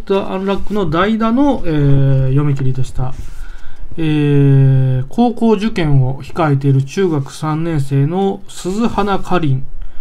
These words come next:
えー、鈴に花に花に鈴で鈴花かりんという主人公が、なんと殺し屋でもあったという、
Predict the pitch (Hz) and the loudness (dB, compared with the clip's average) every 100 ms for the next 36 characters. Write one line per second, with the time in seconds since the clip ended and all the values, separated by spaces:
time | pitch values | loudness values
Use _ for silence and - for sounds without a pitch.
0 | - - - - 151 143 139 135 202 208 | -4 -6 -8 -4 0 2 2 2 -2 0
1 | 240 233 226 - 190 214 202 151 131 151 | 2 4 4 2 2 2 2 0 -2 -2
2 | 180 175 175 180 - - 156 156 147 143 | -2 0 0 -2 -2 -4 -4 -2 0 0
3 | - 180 190 185 180 170 185 170 135 135 | 2 2 2 2 0 0 2 2 4 6
4 | 135 147 190 - 160 156 139 135 127 143 | 4 2 0 0 -2 -2 -2 -2 -2 0
5 | 180 185 - - - - - - 180 175 | 0 -2 -6 -6 -4 0 0 0 0 0
6 | 143 131 135 - - - - 190 220 226 | 0 -2 0 -2 -2 -2 0 2 2 2
7 | - 226 214 208 165 151 - 143 135 131 | 2 2 4 2 2 0 -2 -4 -2 -2
8 | 139 180 208 | -2 -2 -2